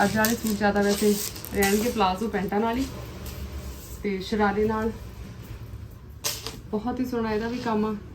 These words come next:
ਘੇਰੇ ਦੇ ਉੱਪਰ ਕੰਮ ਦੇਖ ਸਕਦੇ ਹੋ, ਵਰਕ ਆ ਜਿਹੜਾ ਕੀਤਾ ਹੋਇਆ, ਸਾਰਾ ਹੀ ਐਂਟੀਕ ਤੇ ਗੋਲਡਨ ਵਰਕ ਨਾਲ ਹੋਇਆ ਹੈ। ਦਬਕੇ ਦਾ totally ਵਿੱਚ ਸਾਰੇ ਬੂਟੀ ਤੇ ਨੈਕ ਦੇ ਉੱਪਰ ਬਹੁਤ ਹੀ ਸੋਹਣਾ ਕੰਮ ਦੇਖ ਸਕਦੇ ਹੋ ਕੀਤਾ ਹੋਇਆ ਹੈ ਨਾ।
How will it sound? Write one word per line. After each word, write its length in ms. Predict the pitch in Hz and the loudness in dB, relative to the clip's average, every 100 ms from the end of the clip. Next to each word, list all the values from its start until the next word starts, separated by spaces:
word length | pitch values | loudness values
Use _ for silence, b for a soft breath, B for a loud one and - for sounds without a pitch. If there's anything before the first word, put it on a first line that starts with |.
| - - 220 | -16 -6 2
ਘੇਰੇ 200 | 202 180 | 4 4
ਦੇ 100 | 190 | 0
ਉੱਪਰ 200 | 208 202 | 0 2
ਕੰਮ 320 | 214 208 208 | 4 4 6
ਦੇਖ 200 | 202 202 | 4 2
ਸਕਦੇ 200 | 202 202 | 0 0
ਹੋ, 60 | |
ਵਰਕ 320 | 185 190 180 202 | 0 0 0 -2
ਆ 120 | 202 B B B - | -2 B B B 2
ਜਿਹੜਾ 160 | 208 | 4
ਕੀਤਾ 240 | 214 214 208 | 6 4 4
ਹੋਇਆ, 160 | 208 | 4
ਸਾਰਾ 420 | 196 208 208 220 226 | 4 4 6 6 6
ਹੀ 220 | 220 208 196 | 4 4 2
ਐਂਟੀਕ 400 | 196 208 208 202 | 0 4 4 4
ਤੇ 140 | 214 | 0
ਗੋਲਡਨ 320 | 196 185 185 | 4 4 4
ਵਰਕ 280 | 196 208 - | 2 2 2
ਨਾਲ 180 | 202 208 | 4 4
ਹੋਇਆ 200 | 202 202 | 6 4
ਹੈ। 120 | 202 | 4
ਦਬਕੇ 340 | 202 196 - 214 | 2 0 2 2
ਦਾ 100 | 214 | 2
totally 420 | 214 208 214 220 - B B B 190 | 2 2 2 0 -2 B B B 2
ਵਿੱਚ 160 | 202 | 2
ਸਾਰੇ 400 | - 214 208 214 | 2 4 4 6
ਬੂਟੀ 420 | 208 202 208 220 202 - - - - - | 6 6 6 2 2 -4 -16 -20 -20 -6
ਤੇ 140 | 196 190 | 0 2
ਨੈਕ 280 | 185 180 185 | 2 0 2
ਦੇ 60 | |
ਉੱਪਰ 320 | 214 208 208 202 - - - - | 0 2 2 2 -2 -16 -14 -6
ਬਹੁਤ 280 | 185 214 | 0 2
ਹੀ 80 | 226 | 2
ਸੋਹਣਾ 240 | 208 202 208 | 2 2 4
ਕੰਮ 220 | 208 196 | 4 4
ਦੇਖ 160 | 196 | 2
ਸਕਦੇ 260 | 180 190 190 | 0 0 -2
ਹੋ 60 | 180 | -2
ਕੀਤਾ 260 | 196 190 | -2 0
ਹੋਇਆ 120 | 190 | 0
ਹੈ 80 | 196 | 2
ਨਾ। 100 | 277 | 2